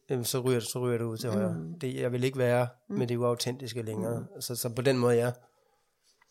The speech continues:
Speaker 2: Ja.
Speaker 1: Helhjertethed.
Speaker 2: Ja. Fordi der står faktisk også, du fordømmer sjældent andre mennesker.
Speaker 1: Ja, ja. Altså, jeg kan sagtens
Speaker 2: Men
Speaker 1: rumme
Speaker 2: du kan godt se, at hvis nu vi har, hvis vi nu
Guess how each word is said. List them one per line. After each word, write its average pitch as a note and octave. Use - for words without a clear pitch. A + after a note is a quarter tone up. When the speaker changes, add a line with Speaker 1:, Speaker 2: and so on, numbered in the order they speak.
Speaker 2:
Ja. G3
Speaker 1:
Helhjertethed. A#2+
Speaker 2:
Ja. G3
Fordi F#3+
der F#3
står F#3+
faktisk F3+
også, F3+
du F#3+
fordømmer F3+
sjældent F#3
andre E3+
mennesker. F3
Speaker 1:
Ja, D3
ja. A2+
Altså, A2
jeg G#2+
kan G#2+
sagtens C3
Speaker 2:
Men -
Speaker 1:
rumme C#3+
Speaker 2:
du C3+
kan A3+
godt C4
se, -
at B3
hvis G#3
nu C4
vi C4
har, A#3+
hvis F#3+
vi A#3
nu B3+